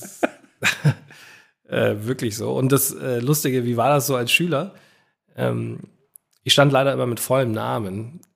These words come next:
in der Klassenliste und, äh, du hast ein paar Namen tatsächlich und Zusätze unterschlagen. Ich heiße mit vollem Namen Clemens Maximilian Stephan, Graf von Hoyos, Freiherr zu Stixenstein.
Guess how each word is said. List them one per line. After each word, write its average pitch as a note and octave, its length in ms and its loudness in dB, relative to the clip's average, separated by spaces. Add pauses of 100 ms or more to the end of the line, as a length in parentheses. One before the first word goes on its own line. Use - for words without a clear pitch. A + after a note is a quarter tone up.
(140)
in G#2 160 -4
der F#2+ 80 -6
Klassenliste G2+ 640 -4
und, G2 460 -10
äh, G2 100 -14
du G2 120 -8
hast A2 180 -2
ein G2 120 -4
paar A2+ 160 -4
Namen A2 280 -2
tatsächlich G#2 480 -8
und G#2+ 140 -6
Zusätze A2+ 400 -2
unterschlagen. G#2 500 -4
Ich F#2+ 140 -12
heiße A2 180 -6
mit G2+ 140 -6
vollem D#3 320 2
Namen A#2+ 220 -4 (360)
Clemens C3 420 -2
Maximilian A2+ 520 -4
Stephan, C#3 580 -4
Graf B2 360 -4
von A#2 180 -4
Hoyos, A2 380 -2
Freiherr G#2+ 420 -4
zu G#2+ 100 -6
Stixenstein. - 840 -6